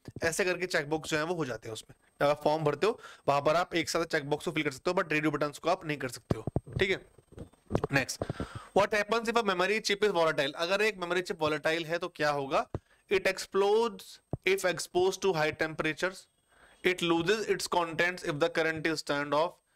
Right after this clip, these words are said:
It is used for the data storage only। it is used for both reading and writing data, या फिर none of these? So the answer is, it loses its contents if the current is turned off। Volatile memory loses data when power is turned off। ठीक है,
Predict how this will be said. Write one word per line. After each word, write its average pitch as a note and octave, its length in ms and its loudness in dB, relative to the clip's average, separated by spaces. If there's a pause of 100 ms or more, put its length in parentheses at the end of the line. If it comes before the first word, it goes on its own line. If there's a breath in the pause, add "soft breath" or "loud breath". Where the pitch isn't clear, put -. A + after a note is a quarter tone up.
(340 loud breath)
It F3 160 0
is F#3 220 -2
used G3 320 2
for G3 100 2
the G#3 80 2
data F3+ 400 0
storage E3+ 360 -2
only। C#3+ 320 -2 (300)
it D#3+ 140 0
is F#3 200 2
used F#3 280 2
for F#3+ 180 2
both E3+ 280 0
reading D#3 280 0
and D#3+ 140 -2
writing C#3+ 340 -2
data, C3 320 -2
या E3 100 -4
फिर C#3+ 120 -6
none C3+ 160 -4
of C3+ 140 -2
these? F3+ 180 -2 (280 soft breath)
So C#3 80 -4
the C3+ 80 2
answer C3+ 300 -2
is, F#3+ 180 -2 (300 loud breath)
it E3 180 0
loses D#3 360 0
its F3+ 220 0
contents C#3+ 500 -2
if D3 160 -4
the D3+ 100 2
current F3+ 420 -2
is D#3+ 200 0
turned C#3 340 -2
off। C#3 320 0 (1200 loud breath)
Volatile D#3+ 300 4
memory E3+ 300 0
loses D#3 200 0
data D3+ 320 0 (140)
when C#3+ 220 -2
power C3+ 300 0
is F3 260 -4 (240)
turned E3+ 260 0 (520)
off। - 340 -4
ठीक G#3 120 2
है, C4 100 -2